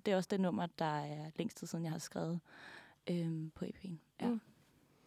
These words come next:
Speaker 2: Og hvordan ender det så sådan med at, øh, med at føles, når det lige pludselig også bliver noget, altså forstå mig ret, som du ender med at skulle vise til hele verden, du ender også med forhåbentlig at, øh, at tjene nogle penge på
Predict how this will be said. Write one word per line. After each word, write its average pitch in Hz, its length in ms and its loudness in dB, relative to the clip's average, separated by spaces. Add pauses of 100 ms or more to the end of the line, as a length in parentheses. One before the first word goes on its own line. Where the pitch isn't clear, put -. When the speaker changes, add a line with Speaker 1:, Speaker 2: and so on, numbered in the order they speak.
(460)
Speaker 2:
Og 196 80 0
hvordan 202 360 2
ender 208 200 8
det 202 120 4
så 190 200 2
sådan 185 440 -2
med 175 340 2
at, 175 340 -2
øh, 160 280 -2 (180)
med 180 200 0
at - 100 -2
føles, 226 760 2
når 185 200 6
det 180 140 2
lige 190 180 2
pludselig - 420 0
også - 220 2
bliver 196 160 4
noget, 175 380 6
altså 175 220 -2
forstå 185 340 0
mig 175 140 2
ret, - 140 0
som 170 340 0 (340)
du 185 140 0
ender 180 200 4
med 180 120 4
at 170 100 0
skulle 185 240 0
vise 277 160 4
til 233 100 0
hele 214 180 6
verden, 180 340 4
du - 100 -2
ender 170 220 2
også - 280 -2
med 170 140 0
forhåbentlig 170 480 0
at, 170 160 -2 (120)
øh, 165 200 0 (440)
at 175 80 2
tjene 175 240 2
nogle 175 140 2
penge 220 280 4
på 180 240 2